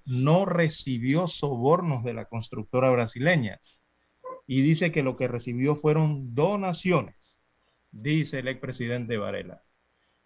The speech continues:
Abro comillas, le cito, "Durante mi gestión como presidente de la República no se recibió ningún pago indebido de la empresa Odebrecht". Ni de ningún otro contratista del Estado, según señala su comunicado. Y sostiene entonces el argumento, eh,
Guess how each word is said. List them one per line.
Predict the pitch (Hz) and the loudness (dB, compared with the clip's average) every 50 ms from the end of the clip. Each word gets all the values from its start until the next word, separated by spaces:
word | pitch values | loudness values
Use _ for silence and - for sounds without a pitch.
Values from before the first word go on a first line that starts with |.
| _ - | _ -4
Abro | 123 123 131 135 127 | 0 0 0 0 0
comillas, | 123 123 127 131 131 131 123 117 | 0 0 0 2 2 2 2 2
le | 123 120 | 0 -4
cito, | 117 - 165 147 156 - 101 | -2 0 0 0 0 -2 -12
"Durante | 98 104 110 107 107 107 107 110 | -10 -8 -6 -6 -6 -4 -6 -6
mi | 104 113 | -4 -4
gestión | 113 113 110 - 139 139 131 | -4 -4 -4 0 0 0 0
como | - 131 127 120 | 0 -2 -4 -4
presidente | - 117 113 113 113 113 123 123 135 139 | -4 -6 -6 -6 -4 -4 -4 0 2 2
de | 131 117 | 2 2
la | 120 117 | 0 -2
República | 117 113 - - 135 135 139 131 - 131 | -4 -6 -4 0 0 0 0 2 0 -2
no | 120 117 123 139 147 | 0 2 0 0 0
se | 143 - - | 0 0 -2
recibió | 123 120 110 - 117 120 135 139 | -2 -4 -6 -4 -2 0 0 2
ningún | 131 127 120 117 117 147 180 190 170 156 | 2 0 0 0 2 4 4 4 2 0
pago | - 156 165 165 156 | 2 2 2 2 2
indebido | 147 131 123 120 117 131 143 147 151 147 139 | 0 0 -2 -4 -2 -2 0 0 0 0 0
de | 123 107 | 0 -2
la | 107 | -4
empresa | 104 104 - - 131 127 - 131 | -4 -6 -4 -6 -6 -2 0 0
Odebrecht". | 117 110 104 101 117 139 147 139 - - - - - _ _ _ _ _ _ _ _ _ _ _ _ _ - | 0 0 -2 -2 0 0 0 0 -2 -8 -18 -18 -20 _ _ _ _ _ _ _ _ _ _ _ _ _ 0
Ni | 131 147 170 196 208 220 | 6 6 8 8 8 6
de | 180 135 151 160 165 | 4 4 4 4 4
ningún | 151 143 131 120 120 143 143 139 | 2 -2 -2 -2 -2 -2 -2 -2
otro | 139 135 135 139 131 | -2 -2 -2 -4 -4
contratista | 120 113 110 104 - 113 - 127 123 113 - 127 117 | -4 -4 -6 -4 -6 -6 -4 -4 -4 -2 0 0 2
del | 110 107 104 | 2 2 0
Estado, | 104 - - - 156 147 123 104 98 92 | -2 -4 0 2 2 4 4 2 -2 -6
según | 101 101 104 110 110 | -8 -10 -8 -8 -6
señala | 107 113 113 120 123 120 120 117 | -6 -4 -2 0 0 0 0 -2
su | - 120 110 | -4 -8 -8
comunicado. | - 110 113 120 123 127 - - 190 190 160 127 107 95 - - _ _ _ _ _ _ _ _ _ _ _ _ _ _ _ _ _ _ | -6 -4 -4 -2 -2 -4 0 2 4 4 4 4 2 -2 -8 -12 _ _ _ _ _ _ _ _ _ _ _ _ _ _ _ _ _ _
Y | - 185 175 196 208 202 196 | 2 4 6 8 8 6 6
sostiene | 156 - 185 165 160 - 170 170 170 170 165 165 160 151 143 | 4 6 6 6 6 6 4 4 6 6 6 6 6 6 4
entonces | 131 123 110 127 135 135 131 156 147 143 | 4 2 0 -2 -2 -2 0 0 0 0
el | 135 120 | 0 0
argumento, | 120 117 117 113 120 120 127 131 131 127 - 151 143 135 131 123 117 110 107 101 101 98 98 - | 0 -2 -2 -4 -4 -4 -4 -4 -4 -2 0 2 2 4 4 4 2 2 0 -2 -4 -6 -8 -8
eh, | - 110 110 107 104 104 101 98 98 98 95 95 98 107 | -8 -4 -2 0 0 0 -2 -2 -4 -6 -8 -10 -12 -14